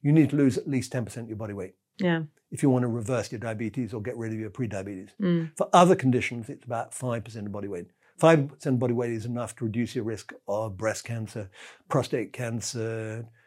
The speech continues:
Speaker 1: um, hypertension, things like that. So that's what I say. Weight loss is not about looking good on the beach.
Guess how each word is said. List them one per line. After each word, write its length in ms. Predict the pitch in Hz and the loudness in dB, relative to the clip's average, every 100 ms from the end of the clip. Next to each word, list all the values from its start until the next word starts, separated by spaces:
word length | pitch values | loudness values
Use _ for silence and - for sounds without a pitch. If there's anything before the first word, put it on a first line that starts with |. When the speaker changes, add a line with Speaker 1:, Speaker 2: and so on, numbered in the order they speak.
| _ - | _ -8
Speaker 1:
um, 600 | 104 107 113 117 113 143 | -6 -4 -6 -6 -8 -8
hypertension, 640 | - 139 - 127 113 127 113 | -2 -2 -2 -4 -4 -4 -6
things 200 | 120 123 | -8 -10
like 100 | - | -12
that. 220 | - - | -12 0
So 100 | 143 | 4
that's 160 | 160 | 6
what 160 | 156 135 | 6 6
I 80 | 120 | 4
say. 380 | - 123 110 - _ _ _ | 0 -2 -4 -8 _ _ _
Weight 200 | - 196 | 8 8
loss 200 | 151 131 | 8 4
is 80 | 135 | 4
not 300 | 127 131 135 | 2 4 4
about 400 | 113 113 113 127 | 4 2 0 -2
looking 280 | 135 - 131 | -4 -4 -2
good 180 | 120 123 | 0 0
on 120 | 113 | -2
the 60 | 110 | -4
beach. 400 | 117 98 87 | -4 -4 -6